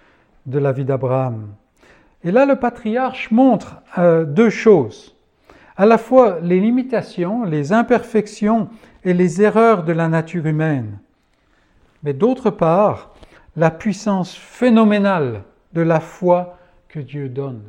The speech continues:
Et ces deux pôles-là se voient continuellement pendant la deuxième partie de la vie d'Abraham, ou tout au moins ils sont sur le devant de la scène.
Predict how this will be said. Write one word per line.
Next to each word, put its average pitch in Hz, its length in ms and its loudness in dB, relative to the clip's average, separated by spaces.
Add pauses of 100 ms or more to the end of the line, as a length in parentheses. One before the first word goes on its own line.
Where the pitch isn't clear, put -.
(1080)
Et 156 80 -6
ces 170 180 -4
deux 233 280 0
pôles-là 202 720 2 (340)
se - 180 -12
voient 170 300 -4
continuellement 196 720 -4
pendant 160 220 -4
la 147 120 -2
deuxième 160 320 -6
partie - 460 -8 (480)
de 135 100 -6
la 143 320 -2 (400)
vie 147 240 -2
d'Abraham, 139 640 2
ou 147 60 -10
tout 165 220 -8
au 170 80 -4
moins 170 140 -4
ils 165 60 -8
sont 165 200 -8
sur 147 200 -8
le 147 120 -4
devant 151 500 -4 (480)
de 143 80 -6
la 139 120 -4
scène. 123 540 -4